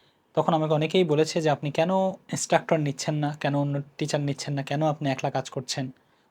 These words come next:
অন্য অন্য সাবজেক্টগুলো একটু পড়ান, তাহলে তো আমাদের জন্য সুবিধা হয়, আরও টিচার নিন।"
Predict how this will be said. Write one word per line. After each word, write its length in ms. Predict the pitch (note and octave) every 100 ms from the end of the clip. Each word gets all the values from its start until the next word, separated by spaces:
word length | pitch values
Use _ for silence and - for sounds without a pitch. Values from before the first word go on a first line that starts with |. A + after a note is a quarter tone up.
| -
অন্য 220 | E3 D#3
অন্য 180 | D3+ D#3
সাবজেক্টগুলো 520 | D3+ C#3 D3 C#3 C#3+
একটু 240 | C#3+ -
পড়ান, 380 | C#3+ C#3+ C#3 C#3 - _
তাহলে 200 | C3+ C#3+
তো 80 | C#3
আমাদের 220 | C#3 C3+
জন্য 200 | C3+ C#3
সুবিধা 280 | - C#3 C3+
হয়, 200 | C#3 C3 - _ _ _ _ -
আরও 140 | D3
টিচার 280 | C#3+ D3 D3
নিন।" 220 | C#3 C3+